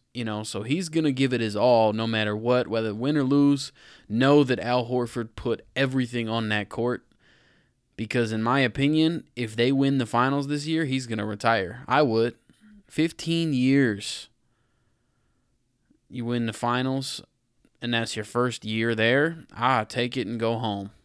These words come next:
Thank you. That's just me, though. Moving on to game two, Golden State defeated Boston. It was a rough game to watch. It really was.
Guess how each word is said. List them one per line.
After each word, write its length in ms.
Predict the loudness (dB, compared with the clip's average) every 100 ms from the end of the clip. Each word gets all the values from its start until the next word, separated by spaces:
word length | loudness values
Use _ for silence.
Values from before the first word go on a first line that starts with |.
| _ _
Thank 260 | -6 -4 -2
you. 220 | -2 -2 -10 _ _ _ _ _ _ _ _ _ _ _ _ _ -6
That's 200 | -4 -4
just 180 | -4
me, 140 | 2 2
though. 280 | 2 -4 -14 _ _ _ _ _ _ _ _ -4
Moving 240 | 0 4
on 160 | 4 2
to 80 | 2
game 300 | 2 2 0
two, 320 | -2 -2 -2
Golden 320 | 0 -2 -2
State 440 | -4 -2 -2 -2
defeated 720 | -6 -8 -8 -6 -4 -4 -6 -4
Boston. 680 | 0 2 0 -4 -8 -12 -16 _ _ _ _ _ _ _ _ _ _ _ _ _ _ _ _ _ _ _ _ _ _ _ _ _ _ _ _
It 60 | -4
was 100 | 0
a 60 | 2
rough 200 | 2 2
game 200 | 4 6
to 60 |
watch. 540 | 8 8 6 0 -8 -12 -20 -20 _ -16
It 60 | -6
really 200 | 0 2
was. 460 | 4 2 0 -8